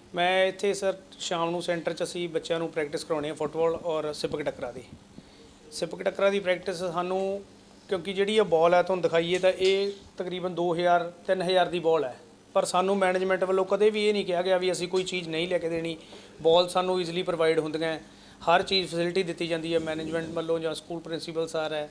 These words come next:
ਜਾਂ ਸਪੋਰਟਸ ਮੈਨੇਜਰ ਹੈ, ਜ-, ਸਾਰਿਆਂ ਵੱਲੋਂ ਸਹਿਯੋਗ ਦਿੱਤਾ ਜਾਂਦਾ ਹੈ। ਔਰ ਇਸੇ ਦੇ ਕਰਕੇ ਸਾਡੇ ਡੇਲੀ ਗਰਾਊਂਡ ਸ਼ਾਮ ਨੂੰ ਬੱਚੇ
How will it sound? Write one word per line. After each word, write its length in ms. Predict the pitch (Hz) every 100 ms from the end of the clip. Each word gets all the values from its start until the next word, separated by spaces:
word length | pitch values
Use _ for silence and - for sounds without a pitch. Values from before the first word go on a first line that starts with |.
| -
ਜਾਂ 140 | 165 160
ਸਪੋਰਟਸ 360 | - 170 160
ਮੈਨੇਜਰ 320 | 170 165 165 170
ਹੈ, 80 |
ਜ-, 180 | 160 147 - - - -
ਸਾਰਿਆਂ 320 | 180 185 202
ਵੱਲੋਂ 240 | 185 180 175 - - - - - - -
ਸਹਿਯੋਗ 340 | - 190 180
ਦਿੱਤਾ 260 | 175 170 156
ਜਾਂਦਾ 260 | 143 135
ਹੈ। 120 | 131 147
ਔਰ 140 | 196 196
ਇਸੇ 280 | 208 202 220
ਦੇ 100 | 214
ਕਰਕੇ 480 | 196 180 190 190 - -
ਸਾਡੇ 380 | 175 175 190
ਡੇਲੀ 340 | 180 175 196 214
ਗਰਾਊਂਡ 240 | 180 175
ਸ਼ਾਮ 260 | 160 170 165
ਨੂੰ 120 | 170
ਬੱਚੇ 360 | 165 165 175